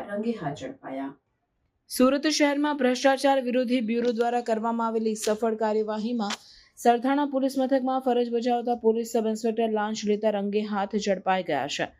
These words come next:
મોડી રાત્રે ગોઠવવામાં આવેલી આ જાળમાં પી એસ આઈ એમ જી લિંબુલાને એક ફરિયાદ પાસેથી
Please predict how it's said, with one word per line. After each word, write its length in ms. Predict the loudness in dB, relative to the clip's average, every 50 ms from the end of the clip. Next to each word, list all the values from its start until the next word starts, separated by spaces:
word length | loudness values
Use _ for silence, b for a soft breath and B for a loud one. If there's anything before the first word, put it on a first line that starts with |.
| b b b b b b b
મોડી 260 | 4 6 6 6 6 2
રાત્રે 280 | 2 0 0 2 2 2
ગોઠવવામાં 640 | 4 2 2 2 2 0 0 0 0 0 0 0
આવેલી 280 | 2 2 2 4 4 2
આ 120 | 0 0 0 0
જાળમાં 420 | 0 0 0 -2 -2 -2 -2 -2 -2
પી 140 | -2 0 0
એસ 140 | 0 0 2
આઈ 160 | 2 0 0 -2 -8 b b b b b b b b
એમ 200 | 2 4 4 4 4
જી 220 | 2 2 2 2 2 0
લિંબુલાને 680 | 0 0 0 0 0 0 0 0 -2 -2 -2 -2 -2
એક 220 | -2 -2 -2 0
ફરિયાદ 420 | 2 2 4 4 4 0 0 -2 -2 0
પાસેથી 560 | 0 0 0 2 2 0 0 2 2 0 0